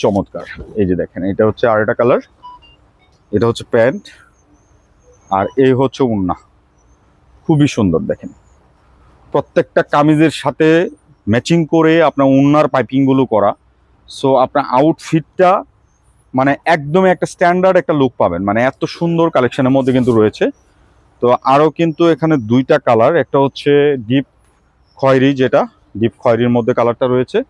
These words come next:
ওড়নাটাও কিন্তু অনেক নাইস। সাথে সাথে স্ক্রিনশট দিয়ে দিবেন, মানে আপনার ভিডিওটা দেখা মাত্রই স্ক্রিনশট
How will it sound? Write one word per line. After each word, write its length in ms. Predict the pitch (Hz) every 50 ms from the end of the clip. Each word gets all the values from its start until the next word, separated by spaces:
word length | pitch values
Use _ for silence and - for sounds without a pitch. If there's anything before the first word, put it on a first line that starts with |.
| _ _ _ _ _ _ _ _ _ _ -
ওড়নাটাও 400 | - 120 123 131 135 123 - 135 120
কিন্তু 140 | 135 120 110 113 113
অনেক 140 | 110 104 95 - 92
নাইস। 260 | 87 80 78 73 - - - - - - _ _ _ _ _ _ _ _ _ _ _ _ _ _ _ _ _ - - - - - - - - - - - - - - - - - -
সাথে 260 | - 165 196 - 208 175 -
সাথে 160 | 202 170 185 -
স্ক্রিনশট 360 | - - 165 143 - 147 123 104
দিয়ে 140 | 117 110 90
দিবেন, 180 | 87 80 76 73 - 98
মানে 120 | 107 113 120 120 123
আপনার 280 | 117 - 135 131 135 131 117 98
ভিডিওটা 540 | 117 131 131 135 147 147 143 139 - 143 143 147 151 135 117
দেখা 200 | 120 120 - 143 135 127 123
মাত্রই 320 | 131 - _ - 160 165 -
স্ক্রিনশট 340 | - - 151 139 - 156 143